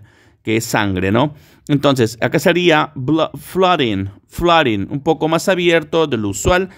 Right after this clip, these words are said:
Solamente te lo doy como información general porque hay palabras así. Nuevamente, "The flooding was caused by days of heavy rain". ¿Qué cosa significa esta oración, mi estimado follower? You can do it, you can do it.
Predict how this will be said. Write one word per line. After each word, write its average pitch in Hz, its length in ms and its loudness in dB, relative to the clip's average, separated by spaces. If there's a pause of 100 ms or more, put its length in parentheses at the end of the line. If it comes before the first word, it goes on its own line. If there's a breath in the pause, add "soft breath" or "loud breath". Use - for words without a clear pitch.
(240 loud breath)
Solamente 196 560 2
te 196 100 -2
lo 135 140 2
doy 143 160 4
como 160 200 -2
información 131 600 0
general 165 460 0
porque 120 220 -4
hay 117 80 -2
palabras 98 380 -2
así. 90 280 -8 (500 soft breath)
Nuevamente, 160 680 2 (400 soft breath)
"The 175 120 4
flooding 214 680 0
was 143 680 0
caused 104 680 -2 (100)
by 127 460 0
days 160 560 2
of 127 160 -2
heavy 151 840 0
rain". 117 800 0 (640 loud breath)
¿Qué 240 180 -2
cosa 233 380 4
significa 190 920 -4
esta 185 360 -4
oración, 190 600 0
mi 190 100 0
estimado 175 500 0
follower? 160 760 2
You 147 120 -2
can 165 200 -2
do 180 160 4
it, 120 320 0
you 165 200 -4
can 185 180 -2
do 165 180 2
it. 110 340 -2